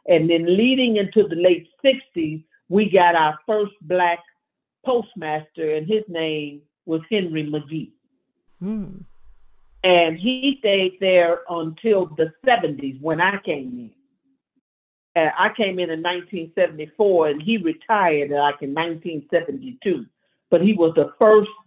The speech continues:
Speaker 1: black, uh, postmaster that we had in the city of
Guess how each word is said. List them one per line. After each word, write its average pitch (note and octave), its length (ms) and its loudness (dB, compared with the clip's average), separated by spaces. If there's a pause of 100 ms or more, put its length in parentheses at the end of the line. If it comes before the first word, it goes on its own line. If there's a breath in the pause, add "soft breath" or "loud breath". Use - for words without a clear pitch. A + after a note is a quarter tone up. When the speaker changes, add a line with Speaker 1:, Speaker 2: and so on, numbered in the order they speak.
Speaker 1:
black, E3 440 2 (480)
uh, C#3 360 -4 (180)
postmaster D#3 840 -8 (760)
that E3 180 4
we F3+ 200 -4
had D#3 380 0
in C#3+ 140 -8
the C3+ 140 -14
city D3+ 240 -6
of C#3 100 -6